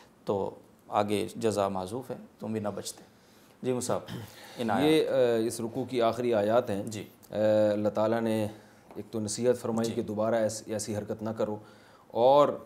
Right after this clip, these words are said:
Speaker 2: یہ بھی بتایا کہ جو لوگ یہ چاہتے ہیں کہ مومنوں میں بے حیائی پھیلے، ان کے
Speaker 1: جی۔
Speaker 2: لیے دنیا اور آخرت میں دردناک عذاب ہے۔
Speaker 1: جی۔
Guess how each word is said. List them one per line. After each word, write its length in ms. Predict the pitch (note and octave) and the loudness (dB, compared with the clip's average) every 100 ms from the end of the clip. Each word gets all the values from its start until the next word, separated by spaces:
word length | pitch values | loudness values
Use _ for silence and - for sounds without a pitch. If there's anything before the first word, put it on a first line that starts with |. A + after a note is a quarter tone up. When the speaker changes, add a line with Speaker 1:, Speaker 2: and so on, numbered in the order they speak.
| - | -10
Speaker 2:
یہ 160 | G#2+ D#3 | -4 -2
بھی 100 | E3+ | 0
بتایا 420 | C#3+ A#2+ A2+ A#2 | 0 2 2 2
کہ 160 | C#3 B2+ | 0 -2
جو 180 | B2+ | 0
لوگ 240 | C3 D#3 D#3+ | 2 4 2
یہ 100 | C#3 | 0
چاہتے 380 | C3 B2 A2+ A2+ | -4 -2 -2 -2
ہیں 280 | C3+ A#2+ B2 | -2 -2 -2
کہ 140 | C3+ | -4
مومنوں 460 | C3 A#2+ A#2 A#2+ C3 | -4 -2 -2 -2 -2
میں 120 | C#3 | -2
بے 160 | A2+ A2+ | 0 0
حیائی 300 | G#2+ G#2+ A2+ | 2 0 -2
پھیلے، 340 | G#2 F2+ F2+ G2+ | -4 -8 -8 -8
ان 100 | A#2+ | -6
کے 140 | B2+ | -4
Speaker 1:
جی۔ 0 | |
Speaker 2:
لیے 140 | C3+ | -2
دنیا 280 | A#2+ B2 C3+ | 0 0 2
اور 100 | C3 | 4
آخرت 280 | A#2+ A2+ C3 | 4 2 -2
میں 120 | B2+ | -2
دردناک 440 | A2 G#2+ G#2+ G2 F#2 | -4 -2 -4 -6 -8
عذاب 200 | F2 D#2+ | -10 -8
ہے۔ 40 | |
Speaker 1:
جی۔ 140 | A2+ | -10